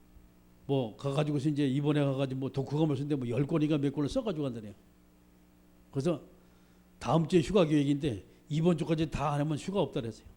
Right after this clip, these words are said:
열심히 지금 하고 있더라고. 하고 있는데 왜? 봐야 돼, 위인들이.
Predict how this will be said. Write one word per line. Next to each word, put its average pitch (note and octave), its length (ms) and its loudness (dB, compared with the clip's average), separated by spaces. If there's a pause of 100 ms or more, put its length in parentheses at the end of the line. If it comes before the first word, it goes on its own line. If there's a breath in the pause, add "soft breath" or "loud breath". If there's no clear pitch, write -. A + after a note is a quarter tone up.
(920)
열심히 F3+ 380 2
지금 F3+ 160 0
하고 F#3+ 200 -2
있더라고. B2+ 340 -6 (380)
하고 G#3+ 220 0
있는데 D#3+ 180 -2
왜? C#3+ 240 -2 (520 loud breath)
봐야 G3 240 4
돼, G3 180 2
위인들이. C3+ 400 -4